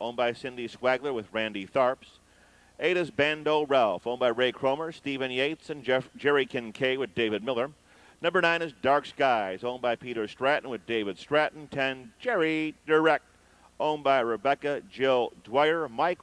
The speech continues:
Wilder will be in the sulky. That is the field for the eighth race. Start of the final pick three. Ninth race, scratch six, Jim's Fella. Post time in six minutes.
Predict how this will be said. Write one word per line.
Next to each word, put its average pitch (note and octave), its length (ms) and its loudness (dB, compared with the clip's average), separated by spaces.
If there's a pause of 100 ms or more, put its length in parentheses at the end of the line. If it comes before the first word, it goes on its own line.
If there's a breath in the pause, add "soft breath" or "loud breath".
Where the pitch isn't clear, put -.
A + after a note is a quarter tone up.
(100)
Wilder A2 480 2
will B2 200 -6
be A2+ 220 0
in A#2 120 -2
the A#2 100 -8
sulky. G2 540 0 (380 soft breath)
That F#3+ 180 0
is F#3 100 -2
the E3 100 -2
field E3 360 2
for D#3 160 0
the D#3 160 0
eighth D3 260 0
race. C#3 300 0
Start C#3 260 2
of C3 60 -2
the B2+ 60 -4
final B2+ 380 0
pick - 280 -2
three. C#3+ 400 -2
Ninth D#3 420 -6
race, B2 240 -2
scratch A2+ 460 -2
six, A#2 320 -6
Jim's G#2 300 -8
Fella. F#3 340 2 (260 soft breath)
Post F3+ 240 -2
time C3+ 260 2
in C3 80 -16
six - 360 -8
minutes. - 340 -8